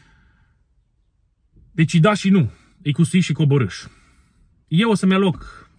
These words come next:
o anumită sumă, atenție, bani pe care eu mi permit să-i pierd, fiecare să-și cântărească nivelul în dreptul lui și să vadă dacă își permite să pierdă ceva. Nu sunt sfaturi financiare, nu fac și link pe acest proiect,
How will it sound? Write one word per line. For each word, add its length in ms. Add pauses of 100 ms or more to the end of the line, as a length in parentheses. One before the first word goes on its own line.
(1120)
o 100
anumită 340
sumă, 560 (120)
atenție, 640
bani 280
pe 80
care 200
eu 360 (280)
mi 120
permit 300
să-i 160
pierd, 480 (140)
fiecare 460
să-și 240
cântărească 560
nivelul 560
în 100
dreptul 300
lui 360
și 80
să 80
vadă 220
dacă 220
își 100
permite 220
să 140
pierdă 260
ceva. 360 (140)
Nu 180
sunt 160
sfaturi 280
financiare, 420
nu 120
fac 200
și 140
link 140
pe 80
acest 220
proiect, 280